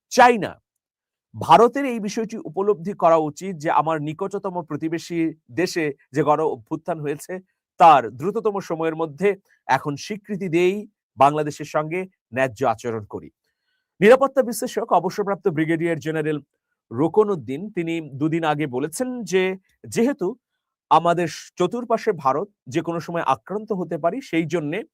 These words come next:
আহ, ভারতের সঙ্গে, আহ, একটা ন্যায্যতা বা শক্তির ভারসাম্য তৈরির লক্ষ্যেই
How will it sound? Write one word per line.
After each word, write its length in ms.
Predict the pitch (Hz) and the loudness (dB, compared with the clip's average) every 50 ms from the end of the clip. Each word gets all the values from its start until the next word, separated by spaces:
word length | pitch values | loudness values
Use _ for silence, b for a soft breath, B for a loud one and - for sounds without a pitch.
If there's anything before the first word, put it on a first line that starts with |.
| _ _ _ _ _ _ _ _ _ _ - | _ _ _ _ _ _ _ _ _ _ 2
আহ, 160 | 127 139 135 - | 4 4 4 4
ভারতের 520 | 110 120 139 147 165 180 - 196 190 185 165 | 4 4 6 6 6 4 4 4 2 2 2
সঙ্গে, 500 | 156 - - 170 165 165 165 165 175 175 175 175 165 165 _ _ _ _ _ - | -2 -2 -2 0 0 0 -2 -2 0 0 0 -2 -4 -8 _ _ _ _ _ 0
আহ, 340 | - 139 143 143 143 143 139 - - - | 4 6 8 8 8 8 6 4 0 -6
একটা 200 | 139 - - 139 | -8 -6 -6 -4
ন্যায্যতা 560 | 131 139 160 156 139 - 233 226 233 233 233 226 220 - _ _ _ _ - | -4 -4 -4 -4 -2 0 0 0 2 2 0 0 -2 -4 _ _ _ _ -6
বা 120 | 143 156 | -4 -4
শক্তির 440 | 151 - - 220 226 - - 233 208 | -2 2 2 2 2 0 -4 -8 -6
ভারসাম্য 500 | 165 156 160 - - - 190 185 185 185 | -2 0 -2 -2 -2 -4 -6 -6 -6 -6
তৈরির 380 | 151 - 175 170 156 160 151 131 | -4 -4 -4 -2 -2 -4 -4 0
লক্ষ্যেই 640 | 131 180 - - _ - - 208 156 156 185 196 | 2 2 2 2 _ -4 -2 -2 -2 -2 -4 -8